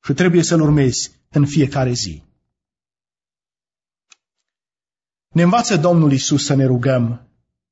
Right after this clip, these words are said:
"Tatăl nostru care este în ceruri, sfințească-se numele Tău.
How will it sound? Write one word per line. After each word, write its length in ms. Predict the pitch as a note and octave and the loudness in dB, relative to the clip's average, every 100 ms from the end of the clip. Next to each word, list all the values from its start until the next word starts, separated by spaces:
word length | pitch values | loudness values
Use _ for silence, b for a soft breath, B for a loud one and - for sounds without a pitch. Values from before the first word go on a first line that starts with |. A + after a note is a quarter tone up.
| _ _ _ _ _ _ _ _ _ _ _ _ _ _ | _ _ _ _ _ _ _ _ _ _ _ _ _ _
"Tatăl 320 | F#3 F3+ F#3 | -4 0 2
nostru 340 | D#3+ F3 - D#3 | 2 0 -2 -2
care 200 | E3 D3+ | 0 0
este 260 | C#3+ - | 0 0
în 100 | C#3 | -2
ceruri, 500 | C3 E3+ C3+ C3 C#3 _ _ _ _ _ _ _ _ _ _ _ _ _ _ _ _ _ _ _ _ _ | 0 0 0 -2 -6 _ _ _ _ _ _ _ _ _ _ _ _ _ _ _ _ _ _ _ _ _
sfințească-se 920 | - - D#3 C#3 - D#3+ - C3 - | -10 -4 -2 -2 -2 -4 -4 -6 -4
numele 320 | B2 B2 A#2 A2+ | -4 -4 -6 -8
Tău. 400 | B2+ G2+ - | -8 -8 -12